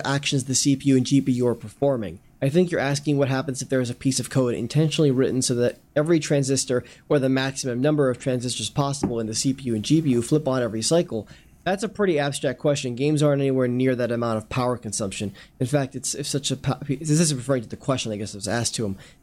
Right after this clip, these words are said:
"In fact, if such a piece of code were to run <laughs> on existing consoles, the power consumption would be well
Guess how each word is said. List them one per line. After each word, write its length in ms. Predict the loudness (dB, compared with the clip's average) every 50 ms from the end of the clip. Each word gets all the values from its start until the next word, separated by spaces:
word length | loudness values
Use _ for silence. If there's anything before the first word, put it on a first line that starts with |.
| _ _ 2
"In 80 | 2
fact, 180 | 4 2 0 -2
if 80 | -4 -6
such 220 | -6 -6 -6 -6
a 20 |
piece 240 | -4 0 0 0 0
of 140 | 0 -6 -6
code 320 | 0 2 4 6 6 6
were 160 | 4 4 2 2
to 60 | 2
run 280 | 2 2 2 2 0 -2 0
<laughs> 40 | 2
on 100 | 2 2
existing 400 | 2 2 0 0 -2 0 -2 -2
consoles, 440 | 0 0 0 0 -2 -4 -6 -10 -8
the 100 | -8 -6
power 220 | -2 -2 -2 -2
consumption 440 | -2 -4 -6 -4 -4 -4 -2 -2 -4
would 80 | -2 0
be 140 | 0 2 2
well 400 | 2 2 2 2 0 -2 -4